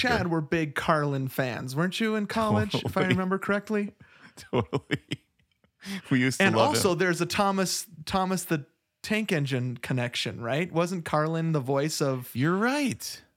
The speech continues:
Speaker 2: dude.
Speaker 1: uh,
Speaker 2: t-,
Speaker 1: what's his
Speaker 2: I
Speaker 1: face in Thomas?
Speaker 2: Yeah. Uh, Sir Topham Hatt, maybe?
Speaker 1: Right, Sir Topham Hatt. He was Sir Topham Hatt for a while.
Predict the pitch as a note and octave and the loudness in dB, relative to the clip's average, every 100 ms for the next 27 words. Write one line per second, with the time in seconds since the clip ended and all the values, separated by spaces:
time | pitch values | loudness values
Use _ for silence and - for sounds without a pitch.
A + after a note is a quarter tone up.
0 | _ _ _ _ _ - G#3 E3 C#3+ B2 | _ _ _ _ _ -2 2 4 4 0
1 | - - - - C#3 D3+ D3+ C#3+ - B2 | -6 -18 -12 -8 -2 0 0 0 0 0
2 | B2 - B2+ B2+ B2+ - _ - C#3 C3 | -2 -2 -2 -2 -6 -10 _ -4 -2 0
3 | A#2+ C3+ A3 C#3 G#2+ _ - C3+ C3 B2+ | 0 2 2 0 -6 _ 4 6 6 4
4 | B2 A2+ - - A2+ C#3 B2 C#3 D3 C3 | 4 2 0 -8 -4 -2 2 2 4 2
5 | C#3 D3+ - D#3+ D#3+ E3+ E3+ F3 F3 D3+ | 2 0 0 0 2 2 0 2 2 2
6 | E3+ E3 F3+ D3+ D3 B2 - D3+ D#3+ D#3+ | -2 2 2 2 0 -2 -2 -2 0 0
7 | E3 F3 F3 D3 C3 - C3 B2+ B2 A#2+ | 0 0 0 0 -2 -2 0 0 0 -2
8 | - | -4